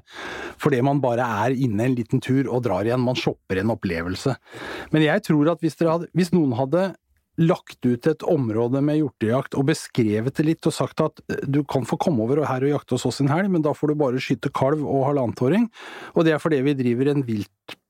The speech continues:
eh, en, en, en, en målrettet eller strategisk viltforvaltning i dette området, sånn og slik. Så tror jeg en moderne jeger tar til seg det uten problemer. Det er ikke noe ønske nødvendigvis å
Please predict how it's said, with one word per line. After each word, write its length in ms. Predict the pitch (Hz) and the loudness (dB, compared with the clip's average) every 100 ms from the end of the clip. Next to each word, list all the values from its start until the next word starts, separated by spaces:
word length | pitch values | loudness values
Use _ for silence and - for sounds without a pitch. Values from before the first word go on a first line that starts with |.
| - | -6
eh, 380 | 73 85 85 82 | -2 0 0 2
en, 100 | 143 | 0
en, 220 | 139 147 | 2 -2
en, 260 | 131 135 131 - | 0 0 0 0
en 180 | 143 | 2
målrettet 480 | 151 147 135 113 - 127 | 2 2 2 0 0 0
eller 160 | 135 | 0
strategisk 840 | - 131 117 - 110 104 120 131 127 | 0 -2 -2 0 0 2 -2 -2 0
viltforvaltning 880 | 104 101 - 127 120 117 - 135 | 0 -2 -2 0 0 -2 0 0
i 60 | 135 | 2
dette 180 | 131 143 | 0 0
området, 380 | 113 120 139 - | 0 0 0 0
sånn 240 | - 110 | 0 0
og 80 | 135 | 0
slik. 380 | - 123 - - - - - - - | 2 0 -2 -14 -14 -14 -14 -16 -14
Så 220 | - 226 | 0 0
tror 160 | - 175 | 4 4
jeg 160 | 190 208 _ _ _ - _ _ - | 4 0 _ _ _ -20 _ _ 2
en 80 | 196 | 4
moderne 400 | 202 190 151 190 | 6 4 2 2
jeger 380 | 190 151 214 220 - | 2 2 0 -2 -2
tar 200 | 208 - | -2 0
til 140 | 151 | 0
seg 80 | 190 170 | 2 0
det 100 | 185 | 0
uten 240 | 170 160 160 | 0 0 0
problemer. 480 | 160 160 202 240 - _ _ _ _ - | 0 0 0 -2 -8 _ _ _ _ 0
Det 60 | 160 | 0
er 40 | |
ikke 100 | - 208 | 2 2
noe 140 | 233 220 | 2 2
ønske 440 | 185 127 104 - | 0 -2 -6 -2
nødvendigvis 480 | 160 143 127 131 | 0 0 0 0
å 20 | 143 | 0